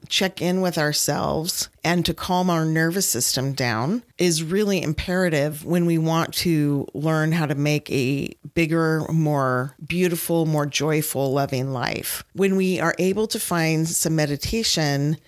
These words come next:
techniques that work for us, for me, it's a Calm app, we are able to start practicing calming our nervous system down so that we can put our fear or our manager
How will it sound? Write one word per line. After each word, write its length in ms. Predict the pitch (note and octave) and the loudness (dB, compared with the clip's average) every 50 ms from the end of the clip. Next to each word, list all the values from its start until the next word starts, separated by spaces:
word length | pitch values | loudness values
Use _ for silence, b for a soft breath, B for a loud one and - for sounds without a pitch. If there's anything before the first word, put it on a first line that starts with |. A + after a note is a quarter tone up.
| - | -4
techniques 540 | - F3 D#3+ - - E3+ D3+ D3+ - - - | -4 -4 -2 -2 -2 0 0 0 0 -2 -2
that 180 | C3+ A#2+ - C#3 | -2 -2 -2 -2
work 260 | E3+ A3 D#4+ D#4+ - | -2 -2 -2 -2 -4
for 260 | - E3 C3 - - | -4 -2 -2 -2 -2
us, 500 | G2+ G2+ F#2+ D#3+ - - - - - - _ - | -2 -2 0 0 0 0 0 0 -2 -4 _ -6
for 140 | - F3+ | -4 0
me, 220 | F3+ F#3 F#3 F#3 F3+ | 2 2 2 2 2
it's 120 | E3+ - | 0 -2
a 60 | E3 | -4
Calm 460 | D3 - - - A3+ A3 G3 E3 D3+ - | -6 -6 -6 -4 -2 0 0 0 0 0
app, 440 | - A2+ G#2 A2+ E3 B3+ - - - - - - | 0 0 0 0 -2 -2 -4 -8 -14 -12 -8 -4
we 180 | G3+ G#3+ G3 | -2 0 2
are 100 | F#3+ - - | 2 2 2
able 320 | F#3+ G3+ G#3+ G#3+ A#3 A#3 | 0 0 0 0 -2 -2
to 560 | A#3 - - G3+ F3+ F3 E3 D#3 D3+ D3+ D#3 D#3 _ - | -2 -2 -2 0 2 2 2 2 2 0 -2 -4 _ -4
start 340 | F3+ - - G3 F3 - - | -2 -2 0 2 0 0 -2
practicing 720 | - - A3 A3+ A#3 - - G#3+ - - D#3+ D3 C#3+ D3 D3 | -2 -4 -2 -2 -2 -2 -2 -2 0 0 2 2 0 0 -2
calming 440 | - - F#3+ F3+ F3+ F#3 F3+ F3 | -4 -2 -2 0 2 2 2 0
our 160 | - - E3 D3+ | 0 0 0 2
nervous 500 | D3+ D3+ D#3+ F3+ G#3 A3 A#3 A#3 - - | 2 2 0 0 0 0 0 -2 -2 0
system 380 | - C#3 - - D3 C3 C3+ | 0 -2 -2 -2 -2 -4 -4
down 540 | C#3 C3+ C#3 A2+ G2+ F#2 - - G#2+ D#3 E3+ - _ | -4 -2 -2 -2 -2 -2 -2 -2 -4 -4 -4 -6 _
so 180 | - - F#3+ F#3 | -6 -2 -2 0
that 340 | E3+ F#3 D#3+ D3 D#3 - - | 2 2 2 2 2 0 -2
we 140 | E3 F3+ F3 | -2 -2 -2
can 200 | - - E3+ E3+ | 0 0 -2 0
put 340 | - - - G3 F#3 - - | 0 0 0 0 0 0 0
our 160 | C3+ D3+ C#3 | 0 0 0
fear 560 | - - - - G3 F#3+ F#3 F3+ F#3 F3 F3 | 0 -2 -2 -2 0 0 0 0 0 0 0
or 220 | - - D3+ D3+ - | 0 0 0 -2 0
our 180 | - C#3 C3 | 0 -2 -2
manager 960 | B2+ C#3+ D3+ D3+ D#3 F3 F3+ F3+ E3+ D3 - C3 A2 A#2 A#2 G#2+ G#2 C#3+ E3+ | 0 0 0 0 0 0 0 0 0 -2 -2 -2 -2 -2 -2 -2 -2 -2 -4